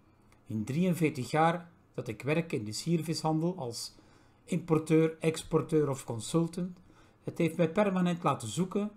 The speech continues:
naar de beste oplossingen om vissen gezond te houden. We weten ondertussen dat de vissen een immuunsysteem hebben dat heel belangrijk is om zich te verdedigen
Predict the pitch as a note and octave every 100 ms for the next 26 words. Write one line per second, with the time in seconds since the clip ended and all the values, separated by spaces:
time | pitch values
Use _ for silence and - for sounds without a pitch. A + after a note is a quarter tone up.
0 | - - C#3+ C3+ A#2+ D3 F#3 - - E3+
1 | E3+ D#3+ D#3+ D#3+ F3 - - - - -
2 | G#2+ F#2 D#3+ D#3 D3 - C3 C#3+ B2+ -
3 | G2+ G2 G2 G2+ _ _ _ _ _ _
4 | _ _ _ _ _ _ _ _ _ _
5 | _ _ _ D#3+ E3 A3+ A#3+ G#3 D#3 D#3
6 | E3+ E3 C#3 B2+ A#2 F3+ E3+ E3+ E3+ -
7 | B2+ B2 F3 E3+ E3 - E3+ E3 D#3 E3
8 | G3 G#3 - _ _ _ _ A#2 - E3
9 | E3+ C#3 B2 D#3 E3 D#3+ E3 - C#3+ B2+
10 | G3+ G3 - A#2 G#2 C3+ E3 D#3+ E3+